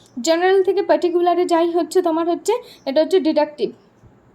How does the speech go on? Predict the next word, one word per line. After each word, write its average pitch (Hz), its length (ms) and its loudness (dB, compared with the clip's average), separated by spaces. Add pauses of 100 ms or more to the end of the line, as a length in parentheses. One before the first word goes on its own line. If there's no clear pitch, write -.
(4000)
আর 247 140 -8